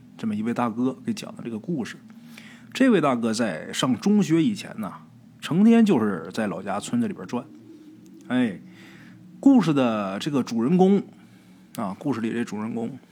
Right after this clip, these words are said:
他也认识他们本村的，这人姓百，个是百千万的百，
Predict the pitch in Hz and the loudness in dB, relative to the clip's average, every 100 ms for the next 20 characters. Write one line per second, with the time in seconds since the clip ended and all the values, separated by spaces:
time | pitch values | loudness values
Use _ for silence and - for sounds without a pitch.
0 | - - - 123 107 127 131 92 - - | -20 -20 -4 -2 -2 -2 -2 -4 -10 -6
1 | 113 110 95 92 - 120 131 123 - - | -4 -4 -6 -10 -4 -2 -2 -6 -16 -20
2 | - - - - - 143 139 143 160 131 | -20 -20 -20 -20 -6 -2 0 -2 -2 -2
3 | - - 110 - _ - - - - 120 | -4 -8 -10 -12 _ -20 -20 -20 -8 -6
4 | 104 113 - 95 113 113 107 - - - | -6 -8 -10 -10 -8 -6 -6 -8 -12 -16